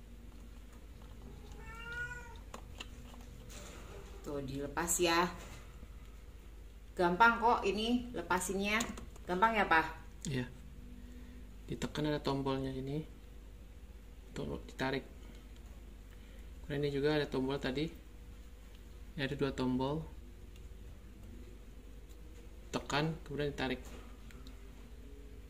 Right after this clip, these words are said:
Speaker 2: Ya, lepas, hati-hati ininya. Ini sensornya.
Speaker 1: Oke, jadi yang sensor mana sih, Pak?
Speaker 2: Ini.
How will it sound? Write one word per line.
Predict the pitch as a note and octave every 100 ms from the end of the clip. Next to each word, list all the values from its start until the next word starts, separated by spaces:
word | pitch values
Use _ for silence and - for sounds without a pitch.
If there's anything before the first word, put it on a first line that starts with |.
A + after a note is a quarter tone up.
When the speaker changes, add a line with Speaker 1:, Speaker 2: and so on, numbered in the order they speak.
| -
Speaker 2:
Ya, | D#3 C3+
lepas, | C3+ B2 -
hati-hati | - C#3+ C3+ - C#3
ininya. | C3 C3 C3 - - - - - - - - - - - - - - - - E3+
Ini | D#3
sensornya. | D#3 C#3+ E3+ D3 C3+ C#3+ D3
Speaker 1:
Oke, | - E3+
jadi | D#3+ G3
yang | F#3+
sensor | F#3 F3+ G3+
mana | G#3 D#3+ D#3+ E3
sih, | E3+
Pak? | D3+ F#3 - - - - G3
Speaker 2:
Ini. | C#3+